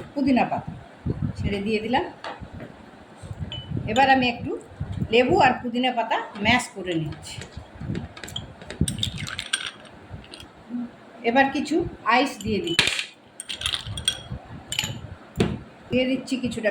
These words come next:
বিট নুন, দিয়ে দিলাম ভাজা মশলা, আর দিয়ে দিচ্ছি গোলমরিচের গুঁড়ো। এবার দিয়ে দিচ্ছি এই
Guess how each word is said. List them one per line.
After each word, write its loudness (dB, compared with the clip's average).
বিট 2
নুন, 4
দিয়ে 8
দিলাম 6
ভাজা 4
মশলা, 6
আর 10
দিয়ে 4
দিচ্ছি 6
গোলমরিচের 8
গুঁড়ো। 2
এবার 8
দিয়ে 8
দিচ্ছি 4
এই 8